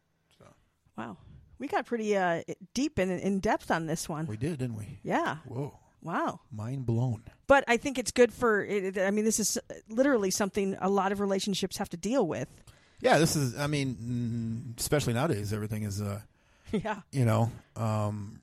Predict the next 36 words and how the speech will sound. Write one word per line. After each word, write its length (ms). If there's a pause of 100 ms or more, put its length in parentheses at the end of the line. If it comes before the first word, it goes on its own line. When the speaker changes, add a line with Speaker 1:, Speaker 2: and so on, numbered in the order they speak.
Speaker 1:
relationships 720
don't 220
last 300
as 120
long 160
as 60
they 80
used 300
to, 60
and 300
children's 420
become 400
children 400
of 80
divorce 540 (480)
is, 280
is 460
the 120
norm 380
now 300
instead 440
of, 340
uh, 260
used 300
to 80
be 400 (500)
the 80
one-off, 640 (220)
but 140
now 180
it's 200
the 120
normal 380
thing, 420 (600)
you 120
know, 300